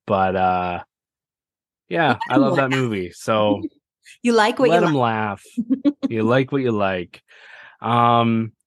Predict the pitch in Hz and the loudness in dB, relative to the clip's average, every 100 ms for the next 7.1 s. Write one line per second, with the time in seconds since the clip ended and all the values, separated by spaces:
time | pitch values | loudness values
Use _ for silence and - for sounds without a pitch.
0 | _ - 147 143 190 233 160 - 139 139 | _ -6 0 2 2 2 -2 -2 0 0
1 | 120 120 131 165 - - 131 127 - 139 | -2 -2 0 0 -4 -4 -4 -4 -2 2
2 | 123 127 139 135 131 180 151 131 123 117 | 2 2 0 -2 -2 0 2 2 0 -2
3 | - 139 151 156 147 147 127 120 117 127 | -4 -2 0 0 0 -2 -4 0 0 0
4 | 135 147 151 147 185 - - _ _ _ | -2 -2 -6 -6 -6 -10 -20 _ _ _
5 | _ _ - - 339 349 247 170 - - | _ _ -10 -2 0 2 0 -2 -4 -2
6 | 226 208 - 110 107 104 104 117 139 - | 0 2 2 2 0 0 -4 -6 -8 -10